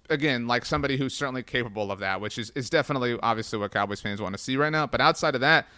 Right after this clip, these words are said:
I mean, Michael Gallup, we don't know how long he's gonna be out. Could it be three weeks, four weeks? I mean, longer potentially. I mean,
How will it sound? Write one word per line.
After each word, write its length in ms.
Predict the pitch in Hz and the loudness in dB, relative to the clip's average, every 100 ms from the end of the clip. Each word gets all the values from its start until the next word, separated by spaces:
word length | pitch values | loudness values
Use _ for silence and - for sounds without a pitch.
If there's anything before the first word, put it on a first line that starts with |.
| - | -10
I 60 | - | -4
mean, 240 | 131 117 101 | -2 -2 -2
Michael 300 | 127 143 127 | 0 0 2
Gallup, 360 | 120 139 117 | 4 6 4
we 80 | 117 | 2
don't 220 | 135 123 | 0 0
know 400 | 110 131 117 117 - | 2 4 4 0 0
how 120 | 117 | 0
long 220 | 113 113 | 2 0
he's 160 | 117 107 | -2 -4
gonna 160 | 113 | -4
be 160 | 98 104 | -2 2
out. 200 | 120 110 | 2 2
Could 100 | 107 | -4
it 100 | 98 | -6
be 240 | 107 117 | -6 -8
three 220 | 117 131 127 | -4 -2 0
weeks, 320 | 127 131 - | 0 -2 -4
four 180 | 123 120 | -4 -2
weeks? 340 | 127 131 - | -2 -2 -4
I 40 | |
mean, 240 | 110 101 95 | -6 -6 -8
longer 380 | 101 107 120 127 | -4 -2 0 -2
potentially. 640 | 123 107 127 127 135 131 | -2 -4 -4 -2 -2 0
I 40 | 123 | 0
mean, 200 | 113 | -2